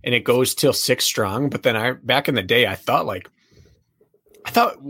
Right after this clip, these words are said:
we blew up in West Virginia one year and got, like, four hundred bucks for fifteenth or twelfth or something like that.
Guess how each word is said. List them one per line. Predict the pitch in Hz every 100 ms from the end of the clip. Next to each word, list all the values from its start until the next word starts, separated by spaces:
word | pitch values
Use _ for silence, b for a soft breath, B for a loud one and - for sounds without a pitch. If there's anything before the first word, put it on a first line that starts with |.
| - -
we | 151
blew | 143 143 147
up | 147
in | 139
West | 131 -
Virginia | 120 120 139 113
one | 107
year | 107 98
and | 95
got, | 101 98
like, | 95 -
four | - -
hundred | 98 135 110
bucks | 101 107 98 -
for | -
fifteenth | - - - 117 92 -
or | 98
twelfth | - - 101 95
or | 101
something | 90 90 92 95
like | 87 90
that. | 95 90